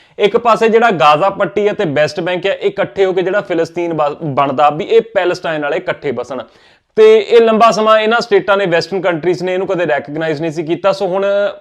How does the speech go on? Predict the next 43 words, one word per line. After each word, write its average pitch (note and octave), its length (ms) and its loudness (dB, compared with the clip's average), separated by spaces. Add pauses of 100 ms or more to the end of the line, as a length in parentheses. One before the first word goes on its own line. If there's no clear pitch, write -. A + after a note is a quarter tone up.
(240)
ਜਿਹੜਾ E3 420 0 (360)
ਲੰਘੇ G#3 280 2
ਰੋਜ਼ G3 300 4
ਇਹ F#3+ 180 4
ਬਹੁਤ G#3 340 -4
ਵੱਡੀ D3+ 500 -2
ਗੱਲ C#3+ 300 0
ਹੋਈ C3 240 -4
ਆ, B2+ 80 -2
ਬਹੁਤ D#3+ 260 -2
ਵੱਡੀ C#3 280 -4
ਗੱਲ D#3 160 0
ਇਸ D3 120 -6
ਕਰਕੇ F3+ 320 -2
ਆ F3+ 80 0
ਕਿਉਂਕਿ F3 240 -4
ਵੈਸਟਰਨ C#3+ 400 -4
ਕੰਟਰੀਜ਼ D3+ 500 -4
ਤੋਂ E3 200 -2 (300)
ਜੀ G3+ 240 2
ਸੈਵਨ G3+ 300 0
ਕੰਟਰੀਆਂ F3 460 -2
ਦੇ F3 80 -2
ਵਿੱਚੋਂ F3 280 -4
ਪਹਿਲੀ G#3+ 300 0
ਵਾਰ F#3 180 -2
ਹੋਇਆ D3+ 300 0 (260)
ਤੇ G#3+ 100 6
ਉਹ C4+ 480 6
ਦੇਸ਼ G3+ 380 6
ਜਿਹੜੇ G3+ 300 2
ਕਿ G#3+ 200 0
ਇਜ਼ਰਾਈਲ D#3+ 460 0
ਦੇ F3+ 80 -2
ਮਿੱਤਰ E3 320 -4
ਦੇਸ਼ C3+ 340 -4
ਨੇ। A#2 160 -10 (280)
ਸੋ - 280 0
ਇਹਨਾਂ A3+ 280 0
ਨੇ, G3+ 260 -2 (120)
ਯੂ D#3+ 220 6
ਕੇ G#3+ 220 2
ਨੇ A3 200 -2